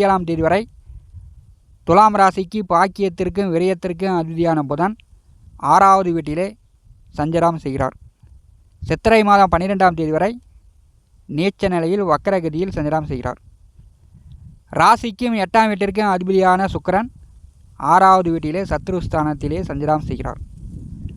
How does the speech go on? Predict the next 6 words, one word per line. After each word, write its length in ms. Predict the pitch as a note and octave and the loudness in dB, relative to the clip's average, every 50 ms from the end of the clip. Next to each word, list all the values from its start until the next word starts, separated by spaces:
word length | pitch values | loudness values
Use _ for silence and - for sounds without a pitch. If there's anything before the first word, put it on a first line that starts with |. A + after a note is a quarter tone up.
| - - - - - - - - - | -12 -12 -12 -12 -14 -14 -14 -2 0
பெரும்பாலும் 500 | E3 F#3+ G#3+ G#3+ A3 G#3 A3 A3+ A3+ F#3+ | 2 2 4 6 6 6 6 4 0 -2
துலா 200 | F#3 F3+ G3+ G#3+ G#3+ G3+ | 2 4 6 6 6 6
ராசி 280 | G3 F#3 - F#3+ F#3 E3+ | 4 2 -2 -4 -4 -2
அன்பர்கள் 380 | E3 F3 F3 F3 F#3 F#3+ G#3 A3+ - - - - - - - - D3 D#3+ | -2 -2 -2 0 -2 -2 -4 -6 -14 -20 -20 -20 -20 -20 -14 -6 -4 0
இந்த 140 | E3+ E3+ E3 D#3+ | 0 2 4 4
மாதம் 280 | E3 E3+ D#3+ D#3 - - | 4 4 4 2 -4 -6